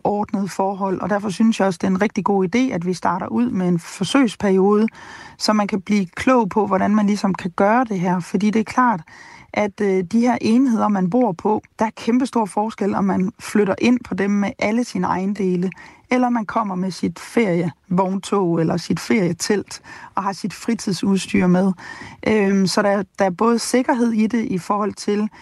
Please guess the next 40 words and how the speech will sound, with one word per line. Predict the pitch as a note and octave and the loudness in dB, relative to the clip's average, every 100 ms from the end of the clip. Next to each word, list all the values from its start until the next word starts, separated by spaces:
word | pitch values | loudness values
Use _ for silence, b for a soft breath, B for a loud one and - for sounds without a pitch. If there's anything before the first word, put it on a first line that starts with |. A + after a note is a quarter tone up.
| B B - | B B -2
at | F#3+ | 0
vi | G3+ | -2
skal | - G#3 | 0 0
have | G#3 | 0
nogle | G#3 G#3 | 0 0
ordnede | G3 G#3+ A3 F#3 | 0 -2 -2 -4
forhold | - G3+ G3+ G3+ | -2 -2 0 -2
med, | F#3+ F#3 | -2 -2
hvor | F3+ | 0
mange | F3 F3 F#3 | 2 2 0
gasflasker | - F#3+ - - F#3 - F3+ | 0 -2 -2 -2 -2 0 2
må | F3+ | 2
der | E3+ | 2
stå, | E3+ - G#3+ G3+ - | 0 2 2 2 0
øh, | E3 E3+ B B B | -2 -2 B B B
skal | - F3 | -4 -2
campingvognen | - G#3+ A3+ G3 F#3+ F#3 | 0 2 4 4 2 2
gastestes | E3+ G#3 - - - F3+ - E3 | 0 -2 -4 -4 -2 -2 -4 -4
og | - G#3+ | 0 2
alle | A#3 | 2
de | G#3 G3 | 0 -2
her | F#3 | -4
ting. | - G3+ | -2 -2
Der | G3 | 0
er | |
masser | G3 A3+ C4+ G#3 | 0 0 0 -4
af | |
sikkerhed | - A#3 B3+ A3 G3+ G#3 | -2 0 0 2 2 4
i, | G#3+ A3 - B B B B _ F#3+ | 4 2 -2 B B B B _ -4
øh, | G3 F#3 | -2 -2
forskellen | E3+ G3+ A3 - G3+ F3 | -2 -4 -4 -4 -2 -2
på | A3 F#3+ | -2 -2
ligesom | F#3+ G3 F#3+ | -2 -2 -2
at | E3+ - | -2 -2
bo | B3 F#3 | -2 -2
derude | F3+ F#3 G3 | 0 0 2
med | G3+ - | 0 0
alle | F#3+ G#3+ | 2 2
sine | - F3+ | 2 0
ting, | - G3 | 2 -2